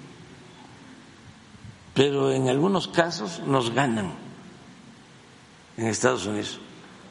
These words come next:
Estamos haciendo, por ejemplo, aduanas o rehabilitando aduanas del lado mexicano, que vamos a terminar este año, y ellos van a terminar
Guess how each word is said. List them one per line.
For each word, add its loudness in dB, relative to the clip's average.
Estamos 4
haciendo, 2
por 2
ejemplo, 0
aduanas 0
o 4
rehabilitando 2
aduanas -2
del -4
lado 2
mexicano, -2
que -4
vamos 2
a 0
terminar -2
este 2
año, 2
y 6
ellos 0
van 4
a 0
terminar 4